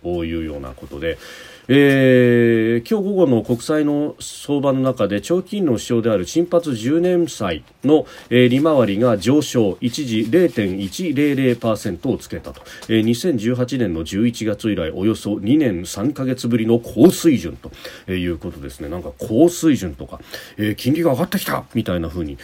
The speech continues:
えー、見えるんですけれども、ただ表面の、まあ、あの、利率が零点一パーセントで、で、えー、市場でも零点一零零パーセン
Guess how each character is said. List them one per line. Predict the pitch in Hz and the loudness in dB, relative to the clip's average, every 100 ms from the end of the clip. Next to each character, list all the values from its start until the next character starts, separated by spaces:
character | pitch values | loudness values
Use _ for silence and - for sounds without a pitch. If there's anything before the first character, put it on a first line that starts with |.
| - - - | -20 -14 -4
え | 110 107 101 95 95 90 90 | 0 2 0 -2 -4 -6 -4
ー、 | |
見 | 101 127 | 2 4
え | 147 | 4
る | |
ん | 98 | 2
で | 82 | -4
す | - | -8
け | - | -10
れ | |
ど | 71 | -10
も、 | 73 87 85 - - | -8 -8 -8 -12 -8
た | 151 | -2
だ | 139 | 0
表 | 117 120 180 | 0 0 -2
面 | 196 214 175 | -2 -2 0
の、 | 110 90 | 0 0
ま | 123 127 | 0 0
あ、 | 120 | 0
あ | 123 | 0
の、 | 113 107 104 | 0 0 -2
利 | 107 | -2
率 | 107 - | -4 -2
が | 113 | 0
零 | 139 | 0
点 | 135 87 | -4 -6
一 | 78 - | -8 -8
パ | 101 | -8
ー | |
セ | 95 92 | -6 -10
ン | |
ト | 80 73 | -10 -12
で、 | 67 - - - | -12 -14 -20 -6
で、 | 131 147 143 | 0 0 0
え | 123 120 117 107 | 0 4 4 2
ー、 | |
市 | - 120 | -2 -4
場 | 131 127 | 0 0
で | 151 | 0
も | 110 | 2
零 | 113 110 | 0 0
点 | 95 85 | -2 -4
一 | 80 - 104 92 | -6 -8 -6 -4
零 | 98 92 | -2 -2
零 | 87 82 76 | -4 -6 -6
パ | 82 73 | -10 -10
ー | |
セ | - | -10
ン | 69 | -14